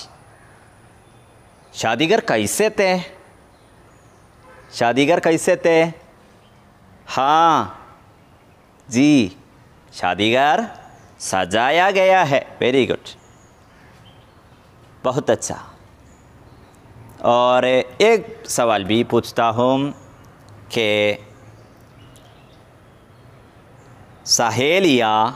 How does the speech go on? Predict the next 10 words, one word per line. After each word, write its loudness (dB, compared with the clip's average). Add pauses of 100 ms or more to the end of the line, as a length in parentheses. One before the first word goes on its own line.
(760)
किसको -2 (520)
सजा -2
रही 0
है? -6 (1300)
सहेलियाँ 0 (760)
किसको -2
सजा 0
रही 2
है? 0 (760)
बताइए। 2